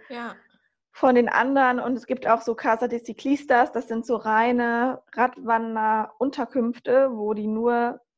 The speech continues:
Speaker 2: ähm, Radwander-, also Bikepacker aufnehmen. Und da wird auch, gibt's auch ganz viel Austausch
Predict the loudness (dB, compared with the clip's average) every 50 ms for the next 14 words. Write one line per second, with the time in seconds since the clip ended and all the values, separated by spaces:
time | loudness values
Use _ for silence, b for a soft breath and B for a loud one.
0 | _ -4 -2 0 0 0 -2 -4 -6 -6 -8 -10 -12 _ _ _ _ _ _ _
1 | _ -20 _ _ _ _ _ _ _ -2 -2 -2 0 -4 -4 -4 -4 -4 -4 -4
2 | -4 -4 -8 -10 -6 -2 -2 -2 -2 -2 -6 -10 -10 -8 -4 -2 -2 -2 0 0
3 | 0 0 0 -4 -6 -4 -4 -4 -4 -6 -8 -14 _ _ _ _ _ _ _ _
4 | _ _ _ _ _ _ _ _ _ _ _ _ _ _ 2 4 6 6 6 4
5 | 2 0 0 -2 -2 -2 -4 0 2 4 4 6 4 4 2 -2 -4 0 0 0
6 | 0 -2 -8 -18 -12 -10 -10 -8 -6 -6 -6 -6 -6 -4 -2 0 0 -2 -2 -6
7 | -8 -6 -4 -4 -4 -6 -8 -16